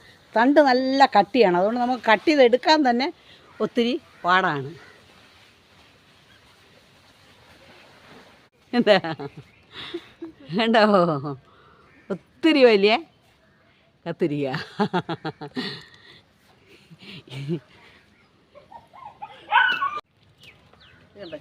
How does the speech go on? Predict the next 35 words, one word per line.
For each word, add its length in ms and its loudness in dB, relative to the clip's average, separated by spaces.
ചെറിയ 200 -12
വെണ്ടയ്ക്ക. 320 -12
ഇതൊക്കെ 280 -16
ഒക്കെ 180 -16
അങ്ങ് 220 -16
മിറ്റിപ്പോയി 580 -14
കണ്ടോ. 220 -20
പറിക്കാൻ 300 -12
താമസിച്ചത് 460 -14
കാരണമാണ് 440 -18
ഈ 20 -20
ചെറുതെല്ലാം 600 -12
കണ്ടോ 240 -18
മുറ്റിപ്പോയി. 320 -18
ഇതൊക്കെ 220 -16
ഒത്തിരി 240 -18
വലുതാവില്ല, 500 -10
ഇതേ 120 -10
ഉള്ളൂ, 120 -16
ഈ 80 -16
വലിപ്പേ 340 -14
വരത്തുള്ളൂ. 400 -16
ഇത് 160 -18
ചന്തയിൽ 240 -12
നിന്നൊക്കെ 260 -16
വാങ്ങണ 280 -14
അതേ 140 -8
മോഡലാണ് 420 -16
കണ്ടോ. 160 -14
കണ്ടോ, 220 -10
ഇത് 80 -12
വേറെ 300 -4
ഒരു 160 -14
ടൈപ്പാണ് 400 -12
കണ്ടോ. 180 -18